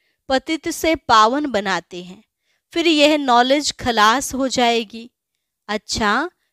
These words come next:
मीठे मीठे सिकिलधे बच्चों प्रति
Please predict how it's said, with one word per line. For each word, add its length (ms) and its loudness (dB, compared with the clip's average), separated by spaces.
मीठे 540 0
मीठे 460 -2
सिकिलधे 800 -2
बच्चों 460 -4
प्रति 580 -8